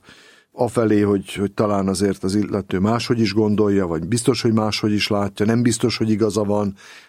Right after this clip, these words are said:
de azért, eh, nem az a végső igazság, amit a gyerek érez. Szóval nekem azért mindig olyan nagyon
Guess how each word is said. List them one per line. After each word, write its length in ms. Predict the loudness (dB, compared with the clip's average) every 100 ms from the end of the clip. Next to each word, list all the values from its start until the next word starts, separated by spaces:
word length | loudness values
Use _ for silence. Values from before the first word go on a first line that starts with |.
| -10
de 440 | -2 0 0 -2
azért, 540 | -2 0 0 0 -4 -4
eh, 200 | -2 0
nem 400 | 0 2 2 -2 -6
az 300 | -2 0 0
a 300 | -2 -2 -2 -2
végső 380 | -2 -2 -2
igazság, 520 | 0 0 -2 -2 -4 -4
amit 220 | -4 -4
a 40 |
gyerek 420 | -2 0 -2 -6 -20 -20 -20 _
érez. 360 | 0 2 2 0
Szóval 200 | 0 0
nekem 240 | 0 0
azért 200 | 2 2
mindig 280 | 2 2 4
olyan 160 | 2 2
nagyon 380 | 2 2 0